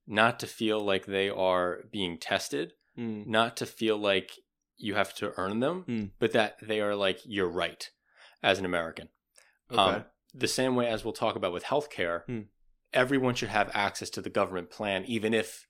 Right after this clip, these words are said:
Speaker 1: you're a billionaire, because it's the government plan. A, a billionaire should be able to go to public school,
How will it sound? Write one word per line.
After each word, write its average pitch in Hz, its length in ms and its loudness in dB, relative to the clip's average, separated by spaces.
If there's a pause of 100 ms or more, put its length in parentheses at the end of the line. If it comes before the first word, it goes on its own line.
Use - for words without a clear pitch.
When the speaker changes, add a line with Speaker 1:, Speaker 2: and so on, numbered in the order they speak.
(120)
Speaker 1:
you're 92 180 0
a 87 40 -2
billionaire, 82 580 -4 (380)
because 98 280 -2
it's - 120 -12
the - 80 -4
government 98 340 0
plan. 87 360 -2 (200)
A, 107 60 -6
a 110 40 -8
billionaire 135 600 2
should - 180 -2
be 110 140 -2
able 107 160 -2
to 107 100 -10
go 104 200 0
to 98 60 0
public 117 360 -2
school, 87 400 -4